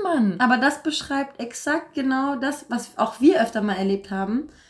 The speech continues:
Speaker 2: äh, wenn wir zusammen unterwegs waren, wo dann die eine gesagt hat, so, „Oh mein Gott, der ist voll süß.“ Und
Speaker 1: Mhm.
Speaker 2: dann, und dann, und dann sagt man so, „Oh, er geht gerade auf Toilette, er kommt bestimmt gleich wieder. Äh, oh,
Speaker 1: Weg
Speaker 2: er geht
Speaker 1: ist er.
Speaker 2: gerade zu Bar.“ Und dann zu, und dann ist er weg und dann hat man eigentlich den richtigen Moment abpassen wollen und das hat aber einfach
Speaker 1: Ja.
Speaker 2: nicht geklappt. Und am Ende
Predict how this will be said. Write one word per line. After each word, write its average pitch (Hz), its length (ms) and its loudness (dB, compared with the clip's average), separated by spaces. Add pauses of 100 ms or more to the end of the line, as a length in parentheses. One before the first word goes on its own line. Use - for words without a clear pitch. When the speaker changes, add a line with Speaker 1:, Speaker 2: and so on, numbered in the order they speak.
(180)
Speaker 2:
äh, 220 220 -2
wenn 208 100 -4
wir 202 80 -2
zusammen 202 220 -4
unterwegs 202 440 -4
waren, 220 300 2
wo 226 60 0
dann 226 160 6
die 214 80 2
eine 220 240 0
gesagt 214 340 -4
hat, 202 160 -2
so, - 80 -4
„Oh 262 60 0
mein 294 180 4
Gott, 320 220 2
der 320 60 4
ist 302 100 -2
voll 302 160 0
süß.“ 302 340 4
Und 294 140 6
Speaker 1:
Mhm. - 20 8
Speaker 2:
dann, 320 180 6 (260)
und 262 100 -2
dann, 254 260 4
und 247 100 -2
dann 247 120 0
sagt 247 120 0
man 262 120 0
so, 247 80 -4 (200)
„Oh, 294 160 -2
er 302 60 -2
geht 320 160 -2
gerade 294 160 -4
auf 285 60 -6
Toilette, 302 280 0
er 247 100 -4
kommt 294 160 2
bestimmt 285 200 -4
gleich 254 220 0
wieder. 233 280 2 (400)
Äh, 262 320 4
oh, 330 120 6
Speaker 1:
Weg 294 80 6
Speaker 2:
er 294 60 6
geht 302 100 0
Speaker 1:
ist - 40 0
er. - 100 0
Speaker 2:
gerade - 140 4
zu 320 140 4
Bar.“ 240 260 4
Und 269 120 2
dann 311 120 6
zu, 277 220 0
und 269 160 2
dann 262 180 0
ist 302 100 0
er 285 120 2
weg 277 240 -2
und 262 160 -2
dann 262 160 0
hat 285 140 -6
man 269 100 -2
eigentlich 262 220 -4
den 262 100 -4
richtigen 262 340 -4
Moment 240 240 0
abpassen 233 460 -4
wollen 220 220 -2
und 202 180 -2
das 196 160 -8
hat 190 140 -12
aber - 400 -8
einfach 233 240 2
Speaker 1:
Ja. 214 40 0
Speaker 2:
nicht 202 200 -2
geklappt. 202 420 -6
Und 190 80 0
am 180 140 -4
Ende 196 320 0